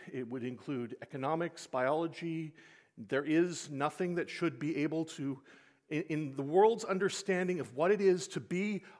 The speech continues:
a good, noble, authentic human,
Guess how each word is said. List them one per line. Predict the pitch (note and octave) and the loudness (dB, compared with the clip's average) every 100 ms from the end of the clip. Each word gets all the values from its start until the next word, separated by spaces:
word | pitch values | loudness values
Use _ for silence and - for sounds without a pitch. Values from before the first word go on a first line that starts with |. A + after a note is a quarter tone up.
| - | -8
a | |
good, | B2 C3 F#3 A3 - - | -4 6 8 8 4 -6
noble, | D#3+ E3 F3+ F3+ G3+ | 0 2 4 6 4
authentic | C3+ - F3+ F3 A3+ | 2 0 0 0 -6
human, | - G#3+ F3+ C3 D3 | -4 0 0 0 -4